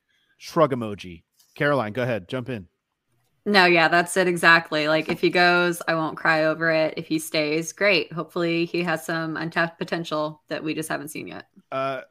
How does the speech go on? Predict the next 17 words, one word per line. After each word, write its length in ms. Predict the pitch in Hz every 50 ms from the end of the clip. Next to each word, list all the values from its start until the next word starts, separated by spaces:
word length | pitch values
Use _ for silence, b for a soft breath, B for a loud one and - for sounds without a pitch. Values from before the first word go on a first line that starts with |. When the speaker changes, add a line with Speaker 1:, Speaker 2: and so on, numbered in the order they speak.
| _ _ _ 117 - -
Speaker 1:
mo-, 360 | 131 123 131 143 156 170 170
mo-, 260 | 139 135 139 151 165
moving 380 | 165 139 139 156 170 156 175 165
it 100 | 165 151
quickly 300 | - 170 156 - 156 156
on. 320 | 151 143 117 101 90 90 _
Dane 220 | - 151 170 170
Scarlett, 500 | 147 - - 160 143 123 104 92 87 -
seventeen 520 | - - 175 160 151 170 160 - 170 160 151
years 200 | 151 151 139 123
old, 400 | 143 135 135 131 131 131 120 117 117 _ _ _
had 400 | - 135 135 131 127 120 113 110
some 340 | - - - 160 151 151 139
minutes, 540 | 139 143 139 147 - - - - - - _ _ _ _ _ _ 123
um, 580 | 127 127 127 127 123 123 123 123 123 123 113 - _ _ _ _ _ _ _ -
this 200 | 120 135 131 -
season 580 | - 131 135 120 117 131 127 123 123 123 117